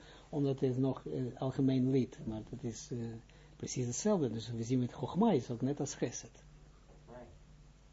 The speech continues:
Speaker 1: Oké, we gaan verder. Dus verder werk daaraan, je zal zien, vele dingen zal je ontdekken zelf, niet alles kan, kijk,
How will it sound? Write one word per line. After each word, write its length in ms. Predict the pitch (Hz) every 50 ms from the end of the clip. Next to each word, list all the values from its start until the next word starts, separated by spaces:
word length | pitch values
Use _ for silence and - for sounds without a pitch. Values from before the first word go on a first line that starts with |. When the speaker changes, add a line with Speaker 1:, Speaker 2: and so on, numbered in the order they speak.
| - -
Speaker 1:
Oké, 220 | 160 - - 131
we 120 | 123 143 151
gaan 200 | - - 139 113
verder. 300 | - 113 101 - - - - - - - - -
Dus 180 | - 156 - - - - - -
verder 500 | - - - 269 277 247 240 233 226 - -
werk 420 | - 156 185 247 254 233 208 185
daaraan, 340 | 180 202 196 190 180 175 170
je 120 | 170 175 165
zal 220 | 156 175 185 175
zien, 380 | 160 165 202 214 202 190 165 - -
vele 380 | - - 208 226 233 202 185
dingen 280 | 156 170 160 156 151 143
zal 220 | 135 156 143 139
je 80 | 135 139
ontdekken 520 | 131 131 127 117 139 139 135 - 147 131
zelf, 360 | 127 - - 143 127 120 123 127
niet 240 | 139 156 160 151
alles 320 | 165 156 151 151 151 143 -
kan, 240 | - 170 147 151 151
kijk, 200 | - 175 147